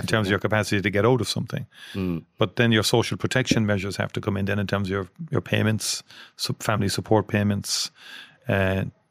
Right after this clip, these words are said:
Speaker 2: in terms of the cost of living,
Speaker 1: Yeah.
Speaker 2: uh, in terms of helping people to get the basics
Speaker 1: Yeah.
Speaker 2: through social welfare payments, um, and, and, and so on, you know,
Speaker 1: Yeah.
Speaker 2: and, and particularly child benefit.
Speaker 1: Yeah.
Speaker 2: Um, but the issue is, so say,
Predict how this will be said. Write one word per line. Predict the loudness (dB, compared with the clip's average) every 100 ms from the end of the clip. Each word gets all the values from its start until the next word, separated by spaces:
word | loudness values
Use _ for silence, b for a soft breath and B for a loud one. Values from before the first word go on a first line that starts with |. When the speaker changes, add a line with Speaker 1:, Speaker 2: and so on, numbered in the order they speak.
| _
Speaker 2:
in | -4
terms | 0 0
of | 0
the |
cost | -2 -2 0
of |
living, | 0 0 -4 -8 _ b
Speaker 1:
Yeah. | 0 0 2
Speaker 2:
uh, | 2 2
in |
terms | 0 0 0
of |
helping | 0 0 2
people | 0 0
to |
get | -2 0
the |
basics | 0 0 0 -4 -6 -10 _ B
Speaker 1:
Yeah. | -4 -2 -2
Speaker 2:
through | 0 2
social | 2 2 2
welfare | 2 2
payments, | 2 2 0 -2 -4 -8 -10 B B B B -2
um, | 2 2 2 0 0 -2 -2
and, | -2 -2 -2
and, | -2
and | 0 0
so | 2
on, | 2 0 -6 -6
you | -2
know, | 0
Speaker 1:
Yeah. | 0 0
Speaker 2:
and, | 0
and | 0 0
particularly | 0 2 0 0 -8 _
child | -2 0 2
benefit. | 0 -2 -4 -6 _ B B B
Speaker 1:
Yeah. | -8 -4
Speaker 2:
Um, | 0 2 2 0 -4
but | -4 -4 0
the | 4
issue | 4 6 6
is, | 6 6 2
so | 0 0
say, | 2 2